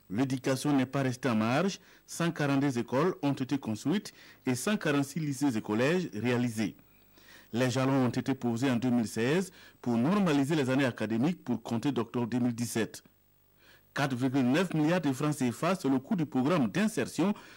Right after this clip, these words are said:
socio-professionnelle des jeunes. Objectif, générer treize mille trois cent cinquante emplois. Dans le secteur de l'eau et de l'assainissement, le programme présidentiel a permis l'extension du réseau de distribution d'eau potable de cent vingt-trois virgule huit kilomètres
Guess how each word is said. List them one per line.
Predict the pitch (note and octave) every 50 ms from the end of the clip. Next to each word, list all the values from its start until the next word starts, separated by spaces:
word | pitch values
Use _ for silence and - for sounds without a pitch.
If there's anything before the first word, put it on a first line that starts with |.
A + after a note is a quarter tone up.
| - -
socio-professionnelle | - - - C#3 C3+ - D3+ - - G#3 - - C#3+ - - C#3 C#3+ C3
des | A#2+ A2
jeunes. | - A#2+ C3 D3 F3+ G#3 G#3+ - - - - _ _ _ _ _
Objectif, | - E3 C#3 A#2+ A2 G#2 - - C3+ E3 F#3 - - - - _ _ _ -
générer | D#2 D#2+ F#2+ C3 C#3 C#3 C#3+ D#3+ F#3+ F#3+
treize | - D#3+ D3 C#3 C3 C#3
mille | E3 E3
trois | - C#3 C3 A#2+
cent | - C3
cinquante | C3 - B2+ A#2 A#2 B2 A#2+
emplois. | A#2 A2+ A2 B2 A#2+ G#2+ F#2 - - - _ _ _ _ _ _ - - - - _ -
Dans | - C3 C3+ C3+
le | C3
secteur | B2+ - C#3 B2 - C#3+ C#3+
de | C3 C3
l'eau | B2+ C3 C3 B2 B2 -
et | D3+ D3
de | C3+
l'assainissement, | B2 C3+ D3+ D3 - C#3 B2 A#2 A2 - G2+ A2 C#3 F3+ G3 - - - - - - - -
le | A#2 C3 B2+
programme | - D3 C#3+ D3 D#3 C#3+ B2 -
présidentiel | - F#3+ G#3+ E3 C3+ C#3+ C3+ B2+ B2 - D3+ F3+ G#3+ A3+ G#3+ -
a | - B2+ B2+
permis | - - C#3 C3 C3+ D3+ G3 A3+ G#3 -
l'extension | G#2+ A2 C#3 G3 G#3+ G3+ - - - C3+ B2+ - - D#3
du | D#3 B2+ A2+
réseau | A2 A2 G#2+ C3+ F3 G3+ - - - - - - _
de | - A2+
distribution | A2+ D3 G3+ - - - B2 B2+ A#2+ - C#3+ B2
d'eau | G#2+ D3+ F3+
potable | F3 - A2+ G#2+ - B2 D3 D#3+ E3 D3+
de | A2+ A2+
cent | G#2+ - - G3+ G#3
vingt-trois | C#3+ C3 A#2+ A2 C3+ D3 C#3+
virgule | A#2+ B2 B2+ C3 B2+ A#2+
huit | E3 G3+ F#3+
kilomètres | - A#2+ G2 G#2+ B2+ F3 - -